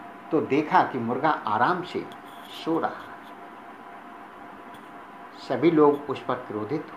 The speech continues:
हुए और उन्होंने उसे डांटते हुए कहा, "क्यों तुम अपना काम कर्तव्यनिष्ठ होकर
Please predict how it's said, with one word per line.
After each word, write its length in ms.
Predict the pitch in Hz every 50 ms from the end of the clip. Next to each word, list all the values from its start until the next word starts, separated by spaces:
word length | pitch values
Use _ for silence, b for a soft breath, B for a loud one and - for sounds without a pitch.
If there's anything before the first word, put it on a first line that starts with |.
| -
हुए 80 | - - - - - - - - - - - - - - - -
और 280 | 135 139 139 - - -
उन्होंने 420 | 113 113 113 127 151 175 151 104 - - - - - - - - - - - - -
उसे 280 | 143 143 - 165 139 110
डांटते 420 | - 120 123 135 131 - - 196
हुए 260 | 185 151 - 147 123
कहा, 500 | 107 - - 123 123 147 160 196 - - - - - - - - - - - - - - - - - - - -
"क्यों 380 | - 190 196 190 151 120 98 98 - - - - - - - -
तुम 160 | 175 180 190 185 - -
अपना 320 | 135 - - 170 196 196
काम 340 | - - - 135 127 123 110 98 95 107 - - - - - - - - - - -
कर्तव्यनिष्ठ 840 | 147 135 - - 190 190 190 208 202 208 233 226 - - - - - - - - - - - - - - - - - - - - - - - - - - - - - - - - -
होकर 300 | 226 240 - - 156